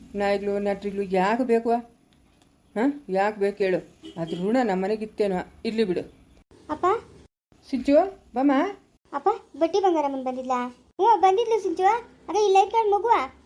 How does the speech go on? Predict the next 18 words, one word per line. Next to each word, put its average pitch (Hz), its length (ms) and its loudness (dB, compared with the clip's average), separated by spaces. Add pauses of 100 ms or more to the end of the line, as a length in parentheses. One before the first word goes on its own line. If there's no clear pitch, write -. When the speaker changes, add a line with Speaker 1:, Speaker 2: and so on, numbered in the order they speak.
(100)
Speaker 2:
ಅದು 349 380 2
ದೇವಸ್ಥಾನದವ 381 600 2
ಯಾರೋ 359 220 2
ಮಲಗಿಸ್ಬಿಟ್ಟು 370 440 0
ಹೋಗಿದ್ರು. 320 300 0 (460)
ಈ 339 80 2
ಮಗು 359 160 4
ನಿಕ್ಕಳ್ರಿ, 392 420 2
ಬಡ್ಡಿ 349 260 0
ಇಸ್ಕೊಂಬತ್ತೀನಿ 370 540 0
ಅಂತ 339 160 0 (560)
ಹೋದ್ಲು. 392 480 4
ಬರೇ 381 260 6
ಇಲ್ಲ 415 100 4
ಇಷ್ಟೊತ್ತಾಗಿ. 349 520 0 (440)
Oh 294 260 0
my 269 100 -2 (100)
God. 339 280 0